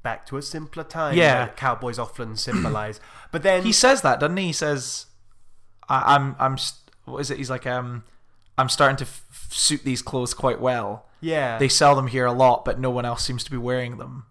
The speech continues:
Speaker 2: I'm sure that's like a,
Speaker 1: Oh.
Speaker 2: that's towards the end of the movie. Which again, I'm like, I, I do, f-, I feel like almost every line of this movie has,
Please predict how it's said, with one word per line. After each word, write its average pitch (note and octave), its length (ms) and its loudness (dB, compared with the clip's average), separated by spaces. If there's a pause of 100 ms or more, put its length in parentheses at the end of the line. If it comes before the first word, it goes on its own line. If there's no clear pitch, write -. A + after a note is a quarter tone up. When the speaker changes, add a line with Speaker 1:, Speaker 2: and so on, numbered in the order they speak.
(140)
Speaker 2:
I'm B2+ 60 -10
sure C3 240 -2
that's - 220 -6
like - 160 -12
a, - 80 -4
Speaker 1:
Oh. C#3 200 -6
Speaker 2:
that's A#2+ 200 0
towards B2+ 280 -2
the B2 120 -4
end A#2+ 100 -8
of A#2 60 -10
the A#2+ 40 -8
movie. A#2 380 -8 (320)
Which G3+ 160 4
again, A#3 420 6
I'm E3 140 6
like, D#3+ 260 2 (380)
I, F#3 300 6
I F#3 160 6
do, F#3+ 400 0
f-, - 320 -6
I D3 120 0
feel G#3+ 480 2
like E3+ 380 0 (1120)
almost F3+ 440 4
every D#3+ 200 2
line D3 200 0
of C3+ 100 -6
this C3+ 160 -6
movie C3+ 300 -6
has, B2+ 720 -2